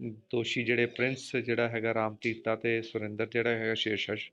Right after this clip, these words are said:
ਮਾਰਗ ਦਾ ਜਿਹੜਾ ਹੈਗਾ ਇਹਨੂੰ ਗ੍ਰਿਫਤਾਰ ਕੀਤਾ। ਇਹ ਜਿਹੜੇ ਬੀ ਆਰ ਟੀ ਐਸ ਆਪਣੇ ਲੱਗੀ ਹੋਈ ਹੈਗੀ ਆ ਸਿਵਲ ਲਾਈਨ ਤੋਂ ਲੈ ਕੇ up to, ਅਹ,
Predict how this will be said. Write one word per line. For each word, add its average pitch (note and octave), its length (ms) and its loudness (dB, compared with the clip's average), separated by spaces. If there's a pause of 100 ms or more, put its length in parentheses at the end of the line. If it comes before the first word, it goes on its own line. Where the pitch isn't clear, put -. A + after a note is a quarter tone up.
(520)
ਮਾਰਗ A#2 240 2
ਦਾ A#2 160 2
ਜਿਹੜਾ A2+ 260 2
ਹੈਗਾ A2 320 -8
ਇਹਨੂੰ A#2 440 -6
ਗ੍ਰਿਫਤਾਰ A2+ 360 0
ਕੀਤਾ। B2 320 -2
ਇਹ C#3 200 4
ਜਿਹੜੇ B2+ 200 2
ਬੀ A2+ 180 -2
ਆਰ A2+ 120 4
ਟੀ A#2 180 -6
ਐਸ A#2 180 -4
ਆਪਣੇ A#2 380 -4 (640)
ਲੱਗੀ C3 260 0
ਹੋਈ A#2+ 240 4
ਹੈਗੀ A2+ 240 0
ਆ A2+ 60 6
ਸਿਵਲ A2+ 300 2
ਲਾਈਨ A#2 180 2
ਤੋਂ A#2+ 140 0
ਲੈ A2 160 4
ਕੇ A2 180 2
up G#2+ 80 2
to, G#2+ 560 -4 (420)
ਅਹ, G#2 240 -8